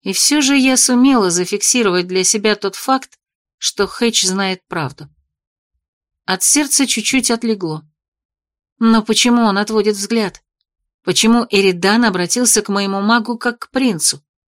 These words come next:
И почему Хэтч ни капельки не удивился появлению Эридана и неподобающему обращению к своей персоне? Или... Что, если Хэтч настоящий тёмный принц?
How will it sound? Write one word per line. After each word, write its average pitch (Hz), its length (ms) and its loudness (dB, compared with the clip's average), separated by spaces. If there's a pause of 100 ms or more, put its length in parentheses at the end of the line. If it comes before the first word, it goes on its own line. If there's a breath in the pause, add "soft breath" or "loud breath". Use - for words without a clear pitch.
(480)
И 196 100 -6
почему 226 400 2
Хэтч 220 320 0
ни 202 120 -2
капельки 208 420 -4
не 214 160 2
удивился 226 500 0
появлению 185 680 -2
Эридана 185 600 -2 (320)
и 214 140 0
неподобающему 208 840 0
обращению 190 600 -2
к - 40 -10
своей 202 240 0
персоне? 185 580 -4 (840)
Или... 196 520 -2 (1080)
Что, - 360 -4
если 196 440 2
Хэтч 240 500 -2
настоящий 208 760 -2
тёмный 233 360 0
принц? 240 460 -4